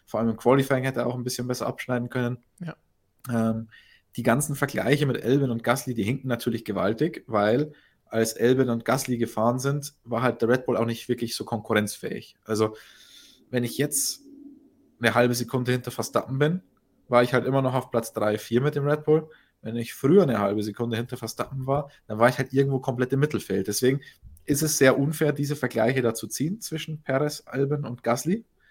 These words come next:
Speaker 1: Insgesamt hat er, finde ich, aber schon noch einen besseren Job gemacht als die beiden.
Speaker 2: Das
Speaker 1: Ähm,
Speaker 2: denke ich definitiv.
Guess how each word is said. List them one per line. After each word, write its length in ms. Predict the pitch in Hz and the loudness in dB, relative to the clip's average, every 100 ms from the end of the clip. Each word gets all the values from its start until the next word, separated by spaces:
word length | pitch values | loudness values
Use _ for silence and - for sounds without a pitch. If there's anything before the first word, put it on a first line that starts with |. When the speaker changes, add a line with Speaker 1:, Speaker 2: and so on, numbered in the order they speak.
| _ - _ _ _ _ _ - - | _ -20 _ _ _ _ _ -20 -6
Speaker 1:
Insgesamt 540 | 151 175 - 151 139 139 | -2 0 2 4 4 6
hat 100 | 135 | 4
er, 60 | |
finde 200 | 135 135 | 4 0
ich, 60 | 131 | 2
aber 120 | 120 | 0
schon 200 | - 120 | 0 -2
noch 120 | 117 | -2
einen 100 | 110 | -2
besseren 320 | 110 110 101 | -2 -2 -6
Job 180 | - 95 | -6 -8
gemacht 260 | 95 190 - | -6 -8 -8
als 140 | 196 | -12
die 80 | - | -10
beiden. 380 | 101 95 98 110 _ _ _ _ _ _ _ - | -8 -8 -10 -14 _ _ _ _ _ _ _ -8
Speaker 2:
Das 140 | 131 | -4
Speaker 1:
Ähm, 500 | 110 110 117 113 110 - _ 156 | -2 0 -2 -4 -6 -14 _ -4
Speaker 2:
denke 220 | 151 147 | -4 -4
ich 120 | 135 | -6
definitiv. 600 | 151 135 127 123 143 | -8 -6 -8 -10 -12